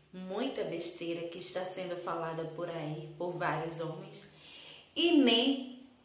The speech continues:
pegar e tomar posse da doutrina criada também em templos. Cuidado! Cuidado com as doutrinas. Leia a palavra. Por isso que é tão importante nós estarmos lendo,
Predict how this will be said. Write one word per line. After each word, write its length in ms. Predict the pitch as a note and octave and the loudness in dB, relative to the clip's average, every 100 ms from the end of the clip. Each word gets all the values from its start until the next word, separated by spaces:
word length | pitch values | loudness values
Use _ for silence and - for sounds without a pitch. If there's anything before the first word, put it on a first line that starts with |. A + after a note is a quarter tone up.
| _ - | _ 4
pegar 600 | G#3 G3+ G3 F#3 F#3 F#3+ | 6 6 6 6 6 4
e 80 | - - | -2 0
tomar 600 | - A3+ G3+ A3 B3+ - | 4 6 6 4 2 -2
posse 540 | - F#3+ F#3+ - - - - - | 4 4 4 0 -8 -10 -14 -6
da 260 | F3+ F#3+ | 0 2
doutrina 640 | F#3 F3+ F3+ - F#3+ F#3+ F#3 F3 - - - - | 2 0 -2 -4 -4 -6 -10 -12 -18 -20 -20 -10
criada 520 | C#4 B3 A#3 A#3+ A#3 | -2 2 4 2 0
também 420 | A#3 G#3 F#3+ G3+ | -2 -2 -4 -4
em 160 | G#3+ - | -8 -8
templos. 680 | - E3+ D#3+ D#3+ D#3+ - - - - - - - - - | -6 -6 -4 -6 -6 -8 -14 -20 -20 -18 -20 -20 -20 -10
Cuidado! 840 | F#3 G3 F#3 D#3 D3+ D3 - - - - - - | -6 -4 -2 0 0 -2 -6 -8 -14 -18 -18 -8
Cuidado 580 | A#3 - F#3 F#3 F#3 E3+ | -6 -2 0 0 0 -2
com 120 | E3 | -4
as 180 | D#3+ D#3+ | -4 -4
doutrinas. 680 | D#3+ D#3+ - E3+ D#3+ D#3+ - - - - - - | -6 -6 -6 -8 -8 -10 -14 -18 -20 -20 -16 -4
Leia 600 | G3 F#3 G3 G3 F#3 F3+ | 0 4 4 4 2 2
a 80 | F3+ | -2
palavra. 720 | - F#3+ F3+ F3 F3+ F3 A#3+ - - | -4 -4 0 4 4 2 -4 -8 -2
Por 180 | C4+ B3+ | 2 4
isso 300 | C#4 - C4+ | 4 2 0
que 80 | |
é 260 | A#3 A#3 - - | 0 0 -4 0
tão 220 | E4 D4+ | 2 2
importante 840 | D4+ - D4+ - - A3+ A3 - - - - - | 0 0 -2 -2 -2 -2 -2 -6 -14 -18 -16 -4
nós 200 | A3+ A3 | 0 0
estarmos 600 | - - A3+ - A3+ A3 | -2 -4 -4 -4 -6 -2
lendo, 500 | G3+ F#3+ G#3+ G3+ F3+ | 0 0 0 -4 -6